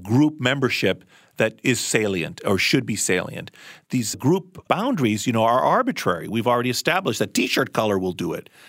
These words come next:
There are arbitrary boundaries. We don't have to stick to those boundaries. Our brains are equipped with the capacity to redefine the boundaries, relax them, and go up a level.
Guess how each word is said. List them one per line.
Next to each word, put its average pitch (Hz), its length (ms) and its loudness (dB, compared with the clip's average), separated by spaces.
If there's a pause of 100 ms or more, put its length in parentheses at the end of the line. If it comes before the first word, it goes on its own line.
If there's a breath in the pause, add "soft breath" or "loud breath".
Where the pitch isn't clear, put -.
(240 loud breath)
There 139 100 4
are - 80 2
arbitrary 147 500 2
boundaries. 156 380 0
We 135 80 2
don't 143 140 2
have 135 320 -4
to 151 120 -2
stick - 300 -4
to - 80 -2
those 104 180 0
boundaries. 95 400 -2
Our 110 100 2
brains 117 420 0
are 110 60 2
equipped 147 300 -2
with 156 80 -4
the 156 60 -8
capacity 95 720 -6 (480 soft breath)
to 101 160 0
redefine 113 640 0
the 101 40 -2
boundaries, 90 600 -4
relax 117 460 0
them, 98 160 -2
and 98 100 -4
go 104 240 -2
up - 180 0
a 208 40 0
level. 104 480 -2